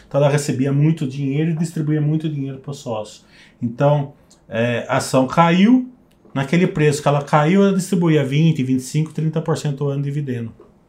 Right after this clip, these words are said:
Agora, ela voltou lá pra centroavante,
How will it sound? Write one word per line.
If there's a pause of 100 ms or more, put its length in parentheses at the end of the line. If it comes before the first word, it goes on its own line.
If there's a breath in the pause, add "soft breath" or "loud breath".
(500)
Agora, (340 soft breath)
ela
voltou
lá
pra
centroavante,